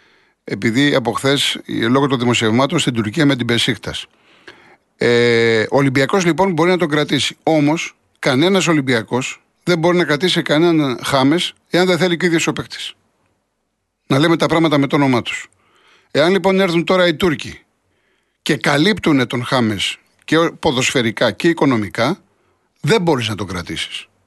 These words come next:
Να, να τα ξεκαθαρίσουμε. Είναι θέμα τι προτάσεις έχει. Μπορεί ο άνθρωπος να έχει δέκα καλές προτάσεις. Ή μπορεί, σου λέει, ότι εγώ είμαι εντάξει εδώ στον Ολυμπιακό. Αυτό είναι θέμα το οποίο θα το δούνε στον Ολυμπιακό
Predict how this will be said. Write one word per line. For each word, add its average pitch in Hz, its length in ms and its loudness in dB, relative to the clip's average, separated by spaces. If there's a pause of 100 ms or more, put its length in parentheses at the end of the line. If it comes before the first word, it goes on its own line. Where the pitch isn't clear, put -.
(1900)
Να, 131 340 2
να 139 300 0
τα 139 100 -2
ξεκαθαρίσουμε. 135 880 0 (340)
Είναι 185 440 2 (220)
θέμα 196 480 0
τι 220 180 -4
προτάσεις 202 580 0
έχει. 131 200 0
Μπορεί 156 220 2
ο 185 40 4
άνθρωπος 196 260 0
να 202 80 0
έχει 190 140 0
δέκα 196 240 2
καλές 196 260 0
προτάσεις. 196 560 -2 (1080)
Ή 214 140 2
μπορεί, 180 300 2
σου 190 140 0
λέει, 190 120 2
ότι 196 140 0
εγώ 180 140 2
είμαι 208 160 2
εντάξει 190 360 0
εδώ 127 120 -2
στον 120 180 -2
Ολυμπιακό. 110 500 -4
Αυτό 127 220 -2
είναι 196 120 2
θέμα 185 340 0 (540)
το - 100 -4
οποίο 175 200 0
θα 170 120 -2
το 139 120 0
δούνε 165 220 2
στον 135 180 0
Ολυμπιακό 113 640 0